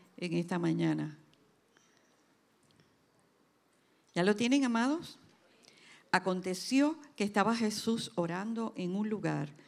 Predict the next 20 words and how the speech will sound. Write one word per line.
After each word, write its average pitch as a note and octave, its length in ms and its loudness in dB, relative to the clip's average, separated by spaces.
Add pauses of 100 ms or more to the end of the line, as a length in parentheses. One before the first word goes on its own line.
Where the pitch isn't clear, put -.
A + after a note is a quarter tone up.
(220)
y G3+ 100 -2
cuando E3 320 2
terminó, E3 680 2 (320)
uno B3 240 4
de C4 120 0
sus A3 300 -6
discípulos A3 880 -2
le E3 160 -2
dijo: C#3 400 -4 (380)
"Señor, D#3+ 680 4 (540)
enséñanos D#3 1040 0
a D3+ 100 0
orar, D#3 420 0 (520)
como F3+ 260 2
también F3+ 580 2
Juan A#3+ 300 6
enseñó E3 760 0 (200)
a F3+ 80 -4
sus F#3 240 -6
discípulos". E3 880 -4